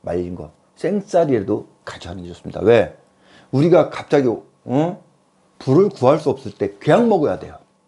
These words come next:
물 다음에 음식입니다. 제가 여기서 말했어요. 마른 음식, 라면, 누룽지, 건빵, 그 다음에 나물 말린 거,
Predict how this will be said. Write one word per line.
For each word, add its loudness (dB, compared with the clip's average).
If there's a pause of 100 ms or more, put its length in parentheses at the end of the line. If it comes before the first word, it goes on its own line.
(1200)
물 2
다음에 2
음식입니다. 0 (380)
제가 2
여기서 2
말했어요. -2 (220)
마른 -2
음식, -8 (600)
라면, 0 (680)
누룽지, -2 (680)
건빵, 0 (420)
그 -16
다음에 -2
나물 -4
말린 0
거, -2